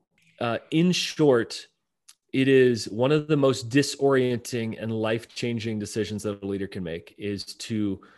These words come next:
do proactively and responsibly walk into a sabbatical. We don't even use the word take sabbatical, but receive sabbatical. It's one of God's greatest gifts. Um, I personally had kind of a C minus sabbatical and then a C plus sabbatical.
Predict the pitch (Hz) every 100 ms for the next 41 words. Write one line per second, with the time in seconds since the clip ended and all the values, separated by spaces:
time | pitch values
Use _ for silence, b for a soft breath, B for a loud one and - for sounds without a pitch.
0 | b b - 104 - 143 156 160 156 -
1 | 156 139 143 - 139 139 143 151 - b
2 | b 131 123 110 - 123 123 110 113 98
3 | 92 87 _ _ 113 107 - 101 95 -
4 | 87 80 80 82 - - - 101 127 139
5 | 139 135 127 123 117 - 135 135 - 143
6 | 147 165 - 196 - _ _ _ - 127
7 | 120 - 127 120 104 101 - 90 71 -
8 | - 139 139 127 127 113 - 101 117 139
9 | - 127 147 - - b b b 107 104
10 | 101 127 - 143 - 135 113 120 120 117
11 | - B B 143 123 - 170 160 147 147
12 | 175 175 160 160 165 165 185 135 135 139
13 | 123 156 147 151 151 156 151 151 - 165